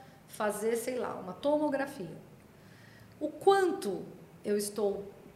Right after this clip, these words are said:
um cliente que entra aqui pra fazer uma tomografia, ele quer o quê? Se eu descobrir o que ele quer, o que é importante pra ele, eu posso entregar isso e fidelizar essa pessoa pro resto da vida,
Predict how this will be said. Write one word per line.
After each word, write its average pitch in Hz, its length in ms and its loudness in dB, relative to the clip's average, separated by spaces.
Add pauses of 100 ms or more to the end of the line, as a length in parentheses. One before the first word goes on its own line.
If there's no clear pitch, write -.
(320)
um 254 160 -2
cliente 320 300 -2
que 294 120 -2
entra 262 220 2
aqui 220 140 -4
pra 185 120 -8
fazer 190 180 -2
uma 202 180 -2
tomografia, 196 680 -4
ele 339 100 0
quer 370 140 0
o 370 100 0 (100)
quê? 160 300 -2 (1000)
Se - 140 -4
eu 214 100 -2
descobrir 226 560 -2
o 214 60 0
que - 120 -2
ele 175 120 0
quer, 214 540 0
o - 20 -12
que - 100 -8
é 214 40 -2
importante 233 680 -2
pra 185 180 -2
ele, 240 140 0
eu - 40 -6
posso 392 240 -2
entregar 277 600 -2
isso - 340 -6 (160)
e - 40 -20
fidelizar 370 640 0
essa - 180 -2
pessoa 196 380 -4
pro 202 100 -10
resto 269 200 -6
da 320 60 -4
vida, 214 420 -6